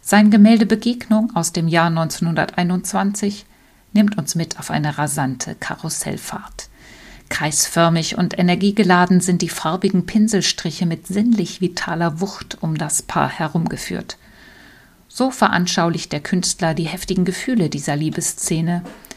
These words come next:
in der es vor Energie nur so sprüht.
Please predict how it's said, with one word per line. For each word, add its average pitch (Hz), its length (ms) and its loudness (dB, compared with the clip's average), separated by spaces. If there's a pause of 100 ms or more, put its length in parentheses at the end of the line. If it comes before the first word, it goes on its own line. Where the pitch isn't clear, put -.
(160)
in 165 120 2
der 160 160 0
es 165 100 -2
vor - 160 -4
Energie 175 640 0
nur 156 160 -4
so 160 120 -4
sprüht. - 520 -6